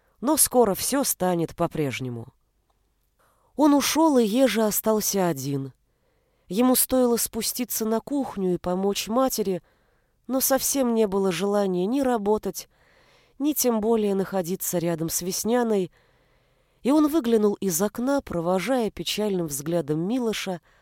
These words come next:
который пошел по улице к Огненному переулку. На улице Королевских мастеров было шумно. Портниха из шелкового шлейфа ругалась с извозчиком, какой-то мальчишка малевал углем усы каменному идолу,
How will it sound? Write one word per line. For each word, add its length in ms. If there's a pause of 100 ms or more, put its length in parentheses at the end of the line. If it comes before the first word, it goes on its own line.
(260)
который 400
пошел 440
по 140
улице 600 (420)
к 80
Огненному 580
переулку. 800 (1300)
На 180
улице 360
Королевских 580
мастеров 540
было 220
шумно. 580 (600)
Портниха 540
из 200
шелкового 580
шлейфа 520
ругалась 420
с 120
извозчиком, 720 (880)
какой-то 460
мальчишка 680
малевал 540
углем 520
усы 380
каменному 540
идолу, 580